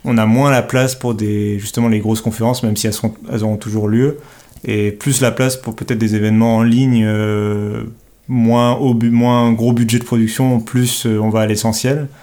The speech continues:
Et visiblement, c'est ce que veut faire Microsoft cette année. Donc, euh, comme tu l'as dit, il y a la build et tout qui continue.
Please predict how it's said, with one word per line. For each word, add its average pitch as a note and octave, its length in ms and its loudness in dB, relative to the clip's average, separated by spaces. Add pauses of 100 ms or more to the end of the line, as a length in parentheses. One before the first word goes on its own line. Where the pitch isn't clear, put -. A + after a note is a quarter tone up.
(480)
Et A2 440 2
visiblement, G#2+ 480 0
c'est - 120 -6
ce - 40 -8
que A#2+ 80 -2
veut A2+ 100 2
faire A#2 160 0
Microsoft A2+ 400 0
cette A2 180 -2
année. A#2 300 2
Donc, A2 220 -2
euh, G#2 80 -4
comme A2+ 160 0
tu A2+ 120 -2
l'as A2+ 100 2
dit, A#2+ 100 2
il A#2+ 60 2
y A2 40 2
a G#2+ 40 0
la G#2 80 0
build G#2+ 200 0
et G#2+ 60 -2
tout A2 120 -12
qui - 100 -20
continue. A2+ 440 -2